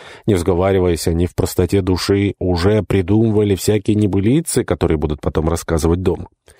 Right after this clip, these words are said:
Внезапно в комнату влетел стыдливым движением Полиевкта,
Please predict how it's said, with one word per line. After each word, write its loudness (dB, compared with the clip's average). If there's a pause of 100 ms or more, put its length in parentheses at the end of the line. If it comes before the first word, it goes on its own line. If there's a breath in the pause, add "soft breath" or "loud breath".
(460 loud breath)
Внезапно 0
в -10
комнату 0
влетел 2
стыдливым 0
движением 2 (240)
Полиевкта, 2